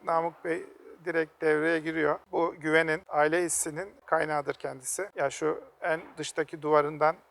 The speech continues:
en içerideki duvarına kadar hepsi tamamen hesaplanmış,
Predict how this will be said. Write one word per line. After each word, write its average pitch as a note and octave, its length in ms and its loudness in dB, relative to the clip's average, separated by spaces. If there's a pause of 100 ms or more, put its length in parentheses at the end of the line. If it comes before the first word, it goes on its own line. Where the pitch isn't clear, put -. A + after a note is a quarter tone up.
en D#3+ 120 -6
içerideki D3+ 560 -6
duvarına D3+ 380 2
kadar C#3+ 440 -2
hepsi E3 300 -6
tamamen D3+ 520 0
hesaplanmış, C#3 880 -6